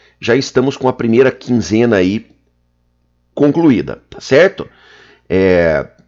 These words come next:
depois que você abrir, você vai até gráficos, aqui, olha, e você vai clicar na segunda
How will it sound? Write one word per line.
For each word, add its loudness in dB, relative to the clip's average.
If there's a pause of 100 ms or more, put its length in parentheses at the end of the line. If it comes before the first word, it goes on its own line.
(120)
depois -2
que -12
você 0
abrir, 0
você -4
vai 2
até 0
gráficos, -6 (420)
aqui, -8
olha, -4 (340)
e -4
você 0
vai 0
clicar -2
na 0
segunda -2